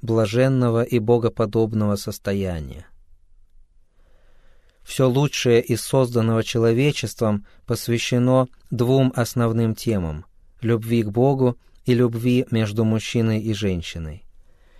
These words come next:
Самое величественное и самое прекрасное в литературе, в музыке, живописи, поэзии создано благодаря этим двум движущим силам,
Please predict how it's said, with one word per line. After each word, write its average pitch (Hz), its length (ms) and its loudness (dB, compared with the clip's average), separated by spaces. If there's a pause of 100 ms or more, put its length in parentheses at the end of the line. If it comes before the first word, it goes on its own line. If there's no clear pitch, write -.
(400)
Самое 123 440 2
величественное 117 920 0
и 123 160 -2
самое 127 400 2
прекрасное 123 720 0
в - 20 -2
литературе, 113 840 0 (400)
в 101 120 -6
музыке, 117 560 2
живописи, 104 640 0
поэзии 107 720 0 (300)
создано 123 640 0
благодаря 120 640 2
этим 123 420 0
двум 131 340 0
движущим 123 600 0
силам, 87 500 -4